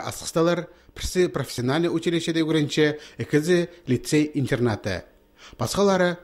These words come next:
үш жылдағы школада көрінчелер. Ибде отырш жатқанар парох. Иң кішін өше олықты аймақ көніндегі палы төріс чаң турадан пола көнерді читірділер. Нала шарық көрген кіз жақты сағым басқа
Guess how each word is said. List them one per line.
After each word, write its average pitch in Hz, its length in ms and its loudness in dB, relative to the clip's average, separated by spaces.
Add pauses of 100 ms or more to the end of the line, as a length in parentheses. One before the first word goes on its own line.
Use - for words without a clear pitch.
үш 190 160 -2
жылдағы 160 380 2 (100)
школада 123 320 2
көрінчелер. 107 600 -2 (420)
Ибде 127 320 2
отырш 185 300 0
жатқанар 156 420 0
парох. 120 380 0 (260)
Иң 196 160 0
кішін 180 380 -2 (180)
өше 160 240 0
олықты 151 480 2 (400)
аймақ 180 300 2
көніндегі 160 500 4 (240)
палы 156 240 2
төріс 170 320 0
чаң 110 160 0
турадан 156 400 0 (240)
пола 185 240 2
көнерді 143 540 0 (100)
читірділер. 107 720 -4 (500)
Нала 170 400 2
шарық 165 320 -2
көрген 131 320 2
кіз 95 160 -6
жақты 160 400 0 (240)
сағым 160 400 -2 (240)
басқа 117 240 -4